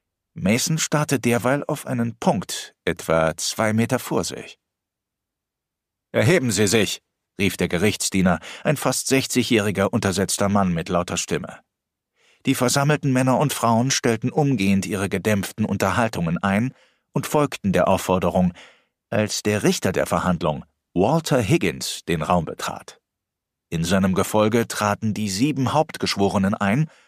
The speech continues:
und begaben sich an ihre Plätze, einem eigens dafür eingerichteten Bereich zur Rechten des Verhandlungsführers. Higgins war ein dreiundfünfzigjähriger Mann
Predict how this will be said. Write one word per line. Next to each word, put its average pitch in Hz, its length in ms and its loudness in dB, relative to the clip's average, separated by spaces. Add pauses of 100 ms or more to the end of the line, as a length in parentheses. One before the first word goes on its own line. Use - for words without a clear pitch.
(180)
und 131 160 -2
begaben 120 420 0
sich 143 340 -2
an 135 120 0
ihre 135 220 0
Plätze, 117 460 0 (480)
einem 80 260 -2
eigens 101 380 -2
dafür 104 320 2
eingerichteten 107 720 0
Bereich 113 520 0
zur 78 220 -2
Rechten 107 340 -2
des - 160 -8
Verhandlungsführers. 78 920 -6 (800)
Higgins 180 500 2
war 127 140 2
ein 120 260 -2
dreiundfünfzigjähriger 117 1300 0
Mann 95 320 0